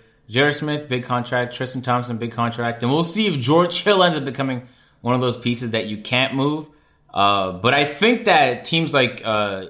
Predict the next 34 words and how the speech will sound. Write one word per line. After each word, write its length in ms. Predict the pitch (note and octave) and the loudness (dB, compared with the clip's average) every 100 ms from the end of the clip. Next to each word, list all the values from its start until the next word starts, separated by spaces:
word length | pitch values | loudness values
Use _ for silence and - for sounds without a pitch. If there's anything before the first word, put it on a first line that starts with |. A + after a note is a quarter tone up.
| - | -16
Utah 720 | G#2+ A#2 C3 C3 A#2 G#2+ F#2+ - _ _ - | -12 -10 -6 2 4 4 0 -10 _ _ 0
are 140 | C3+ C#3+ | 4 6
relieved 560 | D3+ D3+ G#3 G3+ D3+ | 6 6 6 4 4
that 160 | C#3+ - | 0 2
they 120 | C3 | 2
got 280 | B2+ C3 - | 2 2 0
to 80 | A#2+ | -2
get 220 | B2 A#2+ | 0 0
rid 120 | B2+ | -2
of 100 | A2+ | -2
those 180 | A#2 A2 | -4 -4
contracts. 580 | B2 A#2 - A#2 A2 - | -2 -4 0 2 2 0
Same 220 | A#2+ B2 | 0 2
goes 200 | A#2+ A2+ | 0 0
with 140 | G#2+ G#2+ | -6 -6
the 80 | G2+ | 0
Lakers. 460 | C#3 D3+ D3+ D3 - _ _ | 2 2 -2 -4 -6 _ _
So 160 | - C3 | 0 2
they 140 | D3 | 4
really 240 | D#3 D4 A#3+ | 6 6 4
just 180 | G3 | 2
have 200 | F#3 E3 - | 2 0 -2
to 120 | A#2 - _ - | -12 -14 _ -6
just 420 | B2+ A2+ - - | -6 -6 -12 2
deal 240 | C3 D3 | 4 6
with 140 | D#3 D#3 | 4 2
it, 140 | A#2+ | 2
the 80 | B2+ | 0
Lakers, 380 | C3+ - D3+ B2+ | 0 0 -2 -4
and 300 | A2 A2 G#2 | -8 -10 -10
for 140 | A2+ | -6
one 260 | G#2+ C3 C3+ | 0 0 2
season 440 | - C#3 D3+ D3+ | 0 0 -2 -2
and 220 | A2+ A2 | -4 -6